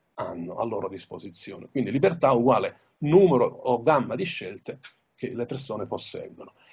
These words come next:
Insieme a questa gamma di scelte cosa viene? Viene anche una relativa precisione nel prevedere l'esito delle proprie scelte.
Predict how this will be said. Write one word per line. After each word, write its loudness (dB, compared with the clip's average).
Insieme 4
a 6
questa 2
gamma 2
di 6
scelte 4
cosa 2
viene? -6
Viene 2
anche 2
una -8
relativa 0
precisione 0
nel 2
prevedere 4
l'esito 2
delle -10
proprie -16
scelte. -18